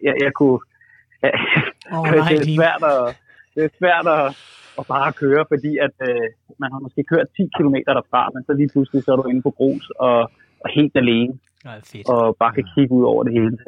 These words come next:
Speaker 1: Altså,
Speaker 3: Og
Speaker 1: så
Speaker 3: hvad, hvad med, hvad med, øh, op i, altså, er der nogle steder, nu siger du, der, der kommer en kaffebar nede for enden af, altså, du ved, nu tænker jeg, bare for at give sådan en, en, en, en sammenligning, du ved, når man er på skiferie, så er der de her små, øh, Alps oppe i bjergene, i de østrigske bjerge, hvor man kan sætte sig ind og lige få sådan en lille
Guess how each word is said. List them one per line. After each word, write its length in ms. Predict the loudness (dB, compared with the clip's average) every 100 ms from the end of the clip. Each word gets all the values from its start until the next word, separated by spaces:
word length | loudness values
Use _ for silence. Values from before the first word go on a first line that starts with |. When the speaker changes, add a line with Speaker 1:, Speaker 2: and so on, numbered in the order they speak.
| -10
Speaker 1:
Altså, 340 | -6 -4 -4 -6 _ _ _ _ -20 -10 -4
Speaker 3:
Og 100 | 0
Speaker 1:
så 60 |
Speaker 3:
hvad, 80 | 0 0
hvad 140 | 0 0
med, 120 | -2 0
hvad 140 | 0
med, 200 | 2 2 2 2 0
øh, 60 | 0
op 200 | -2 -2
i, 260 | -6 -6 -8
altså, 180 | -8 -6
er 120 | -6
der 80 | -2
nogle 160 | -2 -4
steder, 240 | -2 -2
nu 80 | -2
siger 180 | 0 0
du, 40 | 0
der, 100 | -2
der 140 | -2
kommer 240 | -4 -4 -4
en 40 |
kaffebar 360 | -4 -4 -2 -4
nede 140 | -4
for 100 | -4
enden 260 | -4 -4 -6
af, 60 | -8 -12
altså, 160 | -10 -6
du 100 | -4
ved, 140 | -4 -4 -4
nu 100 | -2
tænker 280 | 0 0 0
jeg, 120 | -4 _ -2
bare 140 | 0
for 80 | 0
at 60 | -4
give 120 | -4
sådan 180 | -4 -4
en, 20 | -6 -10
en, 60 | -8
en, 200 | -10 -8
en 80 | -8
sammenligning, 380 | -4 -4 -4 -8
du 40 |
ved, 80 | -6
når 80 | -2
man 100 | -2
er 40 |
på 100 | -2
skiferie, 480 | -4 -4 -2 -4 -4 -14 -20 -20
så 120 | -4 -2
er 60 |
der 100 | 0
de 80 | 2 0
her 60 |
små, 300 | 2 0 0 -4 -4
øh, 200 | -4 -4 _ _ _ -4
Alps 540 | -2 -2 -8 -10 -10 -6
oppe 200 | -4 -2
i 100 | -4
bjergene, 440 | -6 -6 -6 -6
i 40 | -6
de 100 | -6
østrigske 300 | -8 -10 -10
bjerge, 180 | -8 -8
hvor 100 | -8
man 100 | -10
kan 80 |
sætte 140 | -12 -8
sig 100 | -8
ind 80 | -8
og 60 |
lige 120 | -10
få 160 | -10 -12
sådan 160 | -12 -10
en 60 |
lille 240 | -8 -8